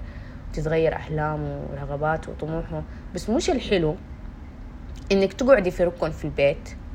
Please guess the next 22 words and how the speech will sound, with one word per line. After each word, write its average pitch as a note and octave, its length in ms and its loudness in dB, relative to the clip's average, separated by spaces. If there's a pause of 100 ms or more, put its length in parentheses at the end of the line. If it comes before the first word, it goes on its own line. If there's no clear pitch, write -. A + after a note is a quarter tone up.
(280)
or F3+ 80 12
wherever D3+ 640 4 (480)
وتيجي B3 220 0
تحسي A#3+ 340 2
بنفسك: F#3 380 0 (100)
"واو، G#3+ 720 4
أنا A#3 140 2
لازم C#4+ 380 2
أرتاح، G3 640 0 (200)
لازم D#4 340 4
كل D4 140 0
شيء C4+ 140 2
يجيني A#3 320 4
لحد A3 280 2
عندي". A3 260 0
لا، D4 160 8
ما F4 120 2
في C4 120 0
شيء F#3+ 160 0
حيجي F3 300 0
لحد D#3+ 240 -4
عندك. - 280 -4